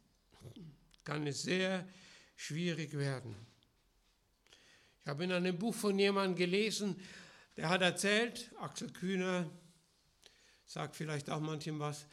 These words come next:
der hat erzählt, „Nachdem ich zum Glauben kam, hat mein Bruder kein Wort mehr mit mir gesprochen.“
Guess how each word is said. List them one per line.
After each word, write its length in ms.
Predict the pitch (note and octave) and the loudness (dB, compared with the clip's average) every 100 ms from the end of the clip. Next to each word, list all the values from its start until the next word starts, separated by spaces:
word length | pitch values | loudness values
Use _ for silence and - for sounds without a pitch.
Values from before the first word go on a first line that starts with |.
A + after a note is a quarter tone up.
| - - - F3+ | -20 -20 -12 -2
der 80 | |
hat 160 | E3+ A3 | 0 2
erzählt, 520 | F#3 - G#3 A#3+ - - - - - _ _ - | 0 2 4 4 0 -12 -18 -20 -20 _ _ -8
„Nachdem 440 | F3+ F3 A3+ C4+ | -2 0 2 2
ich 140 | B3 - | 0 0
zum 200 | A3 G3+ | 0 4
Glauben 420 | F#3+ A3 G#3+ G3+ | 4 4 2 -2
kam, 320 | G#3 G#3+ G3 | 2 4 6
hat 160 | G3 F3 | 4 4
mein 200 | F3+ F3 | 2 2
Bruder 340 | E3+ G3 A3 | 0 2 2
kein 340 | - F#3 G3 F#3+ | 4 4 4 4
Wort 180 | F#3+ | 2
mehr 160 | G3 F#3+ | 2 2
mit 180 | F3+ E3 | 2 0
mir 200 | F3 E3 | 0 0
gesprochen.“ 680 | D3+ - D#3 C3 B2 A2 | -2 -4 -4 -4 -6 -12